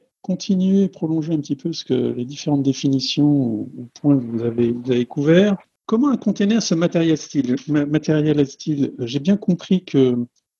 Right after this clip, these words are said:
euh, ça a été poussé par la vague, euh, DevOps, qui a besoin un peu de plus d'agilité sur, euh, la prise en main, le passage en production, la phase de test, et cetera. Comment ça se matérialise ? On parlait du format portable de Docker, donc ça, c'est,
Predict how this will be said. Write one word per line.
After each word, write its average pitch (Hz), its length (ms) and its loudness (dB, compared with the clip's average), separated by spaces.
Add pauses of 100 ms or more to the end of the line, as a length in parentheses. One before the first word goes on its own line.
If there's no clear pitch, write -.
euh, 131 300 -4
ça - 180 0
a - 20 6
été - 160 -2
poussé 160 500 0
par 127 240 -2
la 123 80 0
vague, 127 380 2
euh, 113 260 2
DevOps, 139 640 4
qui 123 280 4
a 120 40 4
besoin 127 340 2
un 123 60 -2
peu 135 120 -4 (680)
de 123 140 -18
plus 147 220 -2
d'agilité 143 680 2
sur, 120 360 -2
euh, 117 80 0
la 123 100 0
prise 131 280 -4
en 127 100 0
main, 139 340 2
le 127 80 -2
passage 123 340 -4
en 120 60 -2
production, 123 560 -4
la 120 80 -4
phase 117 220 -4
de 117 100 2
test, 131 340 0
et - 60 -4
cetera. 139 560 0 (280)
Comment 208 220 0
ça 202 120 -2
se - 140 -4
matérialise ? 180 920 0 (260)
On 151 140 -4
parlait 160 280 0
du 143 100 -6
format 156 640 0
portable 156 640 0
de 131 120 2
Docker, 156 680 2
donc 139 160 -2
ça, 165 180 0
c'est, 135 800 0